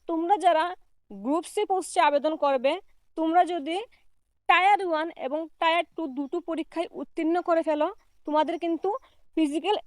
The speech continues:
এফিসিয়েন্সি টেস্ট নেওয়া হবে, অর্থাৎ তোমাদের কিন্তু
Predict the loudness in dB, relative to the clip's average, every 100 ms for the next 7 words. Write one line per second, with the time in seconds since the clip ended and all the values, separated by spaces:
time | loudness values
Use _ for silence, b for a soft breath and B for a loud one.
0 | -2 0 -2 -2 -2 0 2 2 0 0
1 | 2 0 -2 -2 -4 -2 -6 -2 0 0
2 | 0 -2 -4 -2